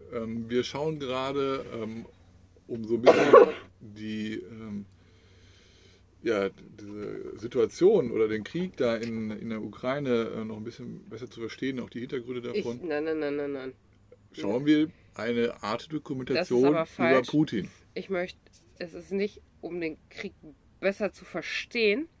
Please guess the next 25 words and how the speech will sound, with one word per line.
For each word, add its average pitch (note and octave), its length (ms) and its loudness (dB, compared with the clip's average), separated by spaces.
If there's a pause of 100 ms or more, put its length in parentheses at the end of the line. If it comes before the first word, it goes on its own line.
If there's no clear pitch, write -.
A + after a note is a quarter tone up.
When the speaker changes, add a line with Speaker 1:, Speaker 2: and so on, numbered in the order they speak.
(1120)
Speaker 2:
weil E3 200 -2
ich - 140 -12
werde F3 180 0
es - 260 -20
nie F3+ 260 -4
verstehen, - 540 -6
Speaker 1:
Nein, G#2 300 -8
nicht, A2 200 -12
nicht, A2 260 -18 (240)
ähm, A2 160 -8
Speaker 2:
sondern F#3 440 0 (120)
um F3+ 400 -6 (120)
Speaker 1:
um B2+ 240 -6
Speaker 2:
ein F3+ 220 2
Speaker 1:
den E3+ 40 -12
Speaker 2:
wenig F3+ 340 -4 (100)
Hintergrundinformationen G3+ 1200 -4
zu - 240 -10
erfahren. F#3 460 -4
Speaker 1:
Ja, C3 160 6
wie D3+ 60 2
es F3 120 0
dazu E3+ 200 2
kommen B3+ 240 2
konnte. G#2+ 380 2